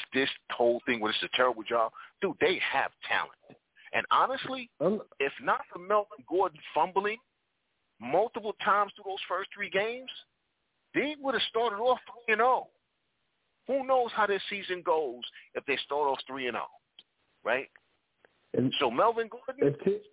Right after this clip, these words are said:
Speaker 1: you played a part. Go ahead, Mike.
Speaker 2: If this team had averaged nineteen points a game, they'd have been nine and one.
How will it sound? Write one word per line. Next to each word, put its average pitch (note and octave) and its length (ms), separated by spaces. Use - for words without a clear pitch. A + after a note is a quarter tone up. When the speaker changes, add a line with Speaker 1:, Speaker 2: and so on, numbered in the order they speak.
Speaker 1:
you A3 80
played A#3+ 220
a - 40
part. G3 260
Go F3 80
ahead, A#2 180
Mike. E2 180
Speaker 2:
If E3+ 140
this B3 200
team A#3 140
had E3 80
averaged C#3+ 320
nineteen D3 400
points C3+ 240
a A#2+ 40
game, A2+ 160
they'd G#2 80
have F#2+ 100
been F#2+ 120
nine G2 200
and F2+ 100
one. D#2 120